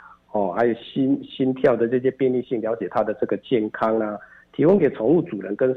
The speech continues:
兽医啦，在动物这个医疗方面的一些参考。啊，那也可以建立，呃，这个宠物人交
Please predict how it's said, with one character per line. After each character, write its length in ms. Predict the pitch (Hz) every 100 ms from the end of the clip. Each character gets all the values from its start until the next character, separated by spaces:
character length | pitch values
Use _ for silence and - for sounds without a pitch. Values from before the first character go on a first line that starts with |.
| -
兽 200 | 123 120
医 140 | 117
啦， 140 | 113 98
在 160 | 117
动 200 | 110 120 110
物 80 | 107
这 120 | 113
个 140 | 107 113
医 180 | 113
疗 100 | 107 90
方 180 | 104 101
面 140 | 101
的 80 | 92
一 80 | 101
些 200 | 104 95 _ _ _
参 240 | - 110 107
考。 140 | - -
啊， 80 | 185
那 80 | 165
也 60 |
可 120 | 120 131
以 160 | 117
建 220 | 151 135
立， 180 | 139 123 - - -
呃， 160 | - 101
这 120 | 139
个 100 | 113 -
宠 180 | 107
物 320 | 92 127 117 104 98 _ -
人 340 | 98 87 92 -
交 140 | -